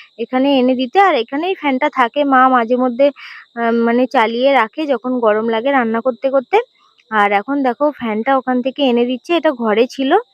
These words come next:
আর এখানে আমাদের এখানে মাঝে মধ্যে মানে কারেন্ট চলে যায়, আবার লো ভোল্টেজও হয়ে যায়, ওই জন্য এই ফ্যানটা ঘরে থাকে মাঝে মধ্যে, আবার রান্নাঘরেও থাকে। আর এখন দেখো ফ্যানটা এখানে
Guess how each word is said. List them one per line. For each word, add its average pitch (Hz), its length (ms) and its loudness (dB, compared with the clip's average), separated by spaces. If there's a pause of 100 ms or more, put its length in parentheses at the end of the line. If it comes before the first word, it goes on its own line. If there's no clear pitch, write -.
(340)
আর 233 140 2
এখানে 302 320 2
আমাদের 277 360 2
এখানে 294 220 -2
মাঝে 262 280 2
মধ্যে 269 260 0
মানে 277 160 0
কারেন্ট 247 440 0
চলে 277 220 0
যায়, 285 200 2
আবার 240 300 2 (440)
লো 262 260 4
ভোল্টেজও 294 540 0
হয়ে 269 180 4
যায়, 311 220 4
ওই 262 80 4
জন্য 247 240 0
এই 247 140 2
ফ্যানটা 254 340 -4
ঘরে 240 420 0 (580)
থাকে 269 300 -2
মাঝে 285 280 0
মধ্যে, 277 260 0
আবার 330 180 2
রান্নাঘরেও 240 540 0
থাকে। 277 320 -2 (360)
আর 226 120 -4
এখন 269 320 -2
দেখো 262 260 0
ফ্যানটা 240 500 -2
এখানে 262 360 -2